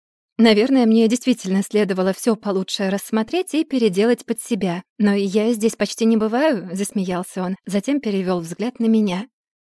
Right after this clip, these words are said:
Это было уже слишком. Когда он стоял напротив меня,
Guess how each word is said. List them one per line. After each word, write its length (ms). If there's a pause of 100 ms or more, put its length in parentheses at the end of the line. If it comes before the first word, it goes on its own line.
(220)
Это 300
было 220
уже 140
слишком. 460 (300)
Когда 340
он 260
стоял 440
напротив 640
меня, 480